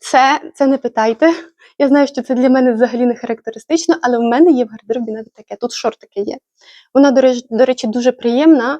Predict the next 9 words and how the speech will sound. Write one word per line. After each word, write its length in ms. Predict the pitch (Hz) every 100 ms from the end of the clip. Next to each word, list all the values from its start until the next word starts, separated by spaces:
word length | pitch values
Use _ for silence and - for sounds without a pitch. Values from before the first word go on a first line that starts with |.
| -
бо 140 | 214 220
з 160 | -
середини 440 | - 233 220 240 220
вона 380 | 220 220 220 - _ _
така 300 | _ 233 226
з 80 | -
таким 360 | _ - 226
матеріалом 500 | 226 226 240 240 233
приємним. 480 | 233 226 233 233 294